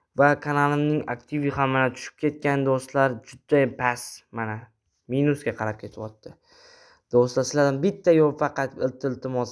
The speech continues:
like bosinglar, kanalga obuna bo'linglar. Mana bu yerda endi men pubg bo'yicha qildim to'rt kun, olti kun.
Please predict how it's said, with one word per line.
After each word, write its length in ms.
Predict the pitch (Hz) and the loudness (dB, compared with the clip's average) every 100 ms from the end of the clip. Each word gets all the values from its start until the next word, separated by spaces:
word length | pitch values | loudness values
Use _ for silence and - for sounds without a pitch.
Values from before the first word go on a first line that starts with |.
| 110 | 0
like 340 | 110 127 135 | 4 4 2
bosinglar, 380 | 139 139 139 147 | -4 -4 0 0
kanalga 380 | 139 135 131 127 | 2 0 2 2
obuna 220 | 120 123 | 2 0
bo'linglar. 260 | 117 117 113 | -2 -2 -2
Mana 220 | 120 127 | -2 0
bu 80 | 139 | -2
yerda 300 | 135 147 143 131 120 | -2 2 2 2 -2
endi 300 | 127 123 127 | -2 0 -2
men 100 | 123 | 0
pubg 300 | 131 127 131 | 0 0 0
bo'yicha 400 | 135 135 135 135 127 120 113 - | 0 0 2 2 4 4 0 -4
qildim 360 | 120 123 135 | -6 -4 -4
to'rt 280 | 131 123 117 | -2 -2 -2
kun, 140 | - 127 | -6 -2
olti 300 | 117 117 113 | -2 -4 -6
kun. 220 | 127 127 | -2 -2